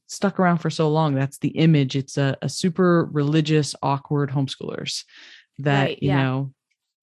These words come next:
Speaker 1: can't function in society as adults. Like, that's n-, not what we wanna raise.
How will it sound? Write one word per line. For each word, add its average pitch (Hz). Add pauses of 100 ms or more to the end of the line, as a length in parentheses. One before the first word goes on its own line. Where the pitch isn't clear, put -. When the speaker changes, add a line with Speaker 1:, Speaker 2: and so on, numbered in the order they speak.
(100)
Speaker 1:
can't 143 (200)
function 139 (180)
in 143
society 131
as 135
adults. -
Like, - (680)
that's 165
n-, -
not 143
what -
we -
wanna -
raise. -